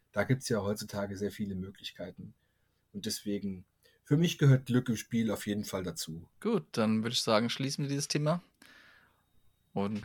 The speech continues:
Speaker 2: ich freue mich schon auf das nächste Thema und auf unsere nächste Sektion im Bereich Das gehört zum Spiel.
Speaker 1: Genau. Also wenn die Zuhörerinnen oder Zuhörer, wenn ihr hier noch einen Vorschlag habt oder Interesse habt an einem bestimmten Thema oder Schlagwort, dann, ähm,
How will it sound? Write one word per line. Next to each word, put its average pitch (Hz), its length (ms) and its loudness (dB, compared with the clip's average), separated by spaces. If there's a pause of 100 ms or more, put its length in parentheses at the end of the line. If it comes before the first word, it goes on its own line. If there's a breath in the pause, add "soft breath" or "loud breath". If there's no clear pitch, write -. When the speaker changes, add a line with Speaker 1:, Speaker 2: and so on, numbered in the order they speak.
(100)
Speaker 2:
ich 113 100 -10
freue 98 240 2
mich 117 140 4
schon 120 100 2
auf 107 160 0
das - 320 -4
nächste 120 420 0
Thema 104 400 2
und 92 120 0
auf 110 160 -8
unsere 98 200 -4
nächste 104 640 -2
Sektion 110 600 0
im 98 180 0
Bereich 92 760 0 (100)
Das - 320 0
gehört 90 340 -2
zum - 200 -6
Spiel. - 420 -8 (260)
Speaker 1:
Genau. 101 240 -10 (160)
Also 107 340 -6
wenn 113 280 0
die 98 260 -8
Zuhörerinnen 117 680 -2
oder 92 140 -6
Zuhörer, 120 560 -4 (420 loud breath)
wenn 104 140 -4
ihr 110 160 -2
hier 107 180 -4
noch 98 200 -8
einen 90 80 -12
Vorschlag 110 480 -6
habt - 320 -10
oder 90 480 -12
Interesse 120 500 -2
habt - 140 -6
an 98 80 -4
einem 90 180 -2
bestimmten 156 480 0
Thema 117 420 0
oder 98 160 -6
Schlagwort, 95 680 -8
dann, 87 120 -8 (680 soft breath)
ähm, - 60 -20